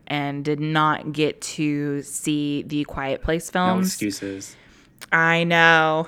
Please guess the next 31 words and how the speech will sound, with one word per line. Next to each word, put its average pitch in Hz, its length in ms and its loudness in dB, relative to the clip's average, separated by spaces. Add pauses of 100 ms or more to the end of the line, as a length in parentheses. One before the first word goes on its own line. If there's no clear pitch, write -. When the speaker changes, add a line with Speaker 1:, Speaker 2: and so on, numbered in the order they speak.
Speaker 1:
I 180 200 -4
know. 226 440 -8 (920)
I'm 262 100 -2
Speaker 2:
So, 131 200 6
Speaker 1:
the 123 60 6
worst. - 720 -8 (440)
Speaker 2:
I 139 60 0
believe 139 320 2
that 175 100 0
we 139 100 4
mentioned 127 460 -2
a 104 300 -4
punishment 143 800 4
happening 101 800 -4
in 107 160 -8
the 104 80 -6
Speaker 1:
I - 20 -8
Speaker 2:
first 160 380 0
Speaker 1:
know. 160 160 -2
Speaker 2:
episode 104 560 -6 (540)
if 113 480 -4
that 110 500 0
were 104 200 -6
to 104 200 -8
happen. 110 720 -8 (520)
So 113 760 -2 (100)
my 120 380 2
proposition, 120 760 -4
actually 120 380 -4
my 104 220 -2
order, 135 600 -2